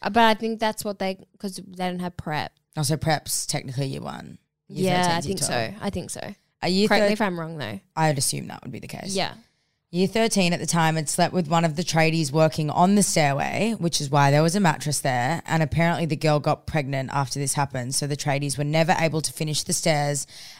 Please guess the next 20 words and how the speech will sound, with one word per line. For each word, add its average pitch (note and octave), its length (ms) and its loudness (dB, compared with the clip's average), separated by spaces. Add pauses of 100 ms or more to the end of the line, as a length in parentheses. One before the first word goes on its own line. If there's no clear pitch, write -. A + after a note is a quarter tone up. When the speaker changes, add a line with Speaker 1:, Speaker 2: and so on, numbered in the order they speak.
Speaker 2:
And D3+ 120 -2
to E3+ 100 -2
this F3 180 0
day, D3+ 240 2
the D3 100 -4
stairs C#3+ 380 -2
still - 360 -2
look C#3+ 200 -8
like - 200 -10
they're - 220 -8
unfinished - 520 -8
and - 80 -10
under - 200 -8
construction - 600 -8
'cause - 140 -10
they D3 120 -4
just C#3 200 -4
haven't C#3 280 -8
been - 180 -12
finished. - 520 -12